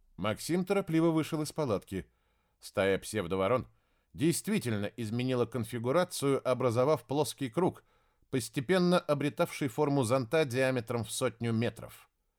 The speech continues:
Давление на мозг усилилось. Вспомнились стаи шмелей, собиравшиеся в примерно такие же зонтики перед тем, как нанести шокирующий психотронный удар.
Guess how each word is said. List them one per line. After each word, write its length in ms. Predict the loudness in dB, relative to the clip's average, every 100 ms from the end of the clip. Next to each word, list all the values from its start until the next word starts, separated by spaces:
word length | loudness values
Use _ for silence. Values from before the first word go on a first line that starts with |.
| _ _ -14
Давление 680 | 0 2 4 2 4 4 4
на 160 | 2
мозг 460 | 2 2 0 -4 -14 -6
усилилось. 840 | -4 -2 -4 -4 -6 -10 -16 -18 _ _ _ _ _ _
Вспомнились 680 | -6 0 4 4 2 0
стаи 340 | -2 2 4 4
шмелей, 640 | -2 -2 2 2 2 -4 _ _ _
собиравшиеся 1040 | -8 -2 2 4 2 0 -2 0 0 0 -2 _ _
в 100 | -2
примерно 480 | 0 4 4 2
такие 460 | 0 -2 -2 -2 0
же 140 | -2
зонтики 680 | -2 0 0 -2 -8 -8 -10 _ _ _ _
перед 300 | -4 -2 -4
тем, 240 | 0 0 2
как 200 | -2 0
нанести 640 | 0 0 -2 -2 0 0 -6
шокирующий 1160 | -4 -4 -2 0 2 0 -2 -4 -4 -4 -4 _ _ -14
психотронный 880 | -6 -4 -2 -2 0 0 0 -4 -6
удар. 380 | -8 -4 -6